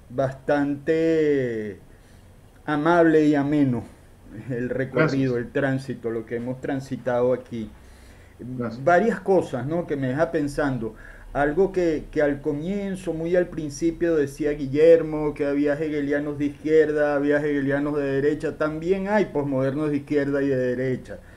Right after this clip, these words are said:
Speaker 1: Esa, es-, eso se dio en un determinado momento y se fueron decantando, eh, las aguas de esa manera en cierto sentido, ¿no? Si yo puedo,
Speaker 2: Claro.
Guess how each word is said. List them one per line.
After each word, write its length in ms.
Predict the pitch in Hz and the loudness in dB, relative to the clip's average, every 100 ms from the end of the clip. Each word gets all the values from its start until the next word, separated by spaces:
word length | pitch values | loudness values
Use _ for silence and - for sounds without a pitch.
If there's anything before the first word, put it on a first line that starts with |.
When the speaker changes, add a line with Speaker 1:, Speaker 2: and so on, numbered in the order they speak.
| - - | -20 -8
Speaker 1:
Esa, 420 | 147 147 185 180 151 | -2 -2 0 -2 0
es-, 220 | 151 - | -6 -2
eso 240 | 175 165 214 | -4 -2 -4
se 220 | - 151 | -2 -2
dio 380 | 139 190 147 - - - - - - | 2 4 4 0 -16 -20 -20 -14 -2
en 180 | 143 147 | 0 0
un 140 | 147 | 2
determinado 640 | 165 170 165 147 151 156 | 2 4 0 0 -2 -2
momento 460 | 175 160 156 160 190 | -2 -4 -4 -4 -6
y 40 | 185 | -4
se 180 | 160 | -4
fueron 360 | 139 135 151 165 | -4 -2 -2 0
decantando, 1160 | 170 165 139 131 139 135 131 139 160 156 123 - - - - - - - - 92 | 0 0 -4 -2 -2 -2 0 2 4 4 2 -4 -18 -20 -20 -20 -20 -20 -18 -10
eh, 960 | 117 113 110 107 101 95 82 78 82 87 | -6 -4 -6 -6 -10 -12 -14 -16 -18 -8
las 300 | 139 139 135 | -4 -4 -2
aguas 380 | 233 254 170 139 | 0 2 2 2
de 80 | 143 | -2
esa 180 | 143 | -2
manera 440 | 180 165 156 156 180 | -4 -4 -2 -2 -2
en 80 | 151 | -4
cierto 320 | 165 - 175 | -8 -6 -8
sentido, 600 | 170 143 135 190 135 113 | -8 -8 -4 -2 -2 -2
¿no? 160 | 135 | -6
Si 140 | 139 151 | -6 -4
yo 160 | 139 131 | -4 2
puedo, 240 | 165 175 | 4 6
Speaker 2:
Claro. 240 | 175 160 | 4 2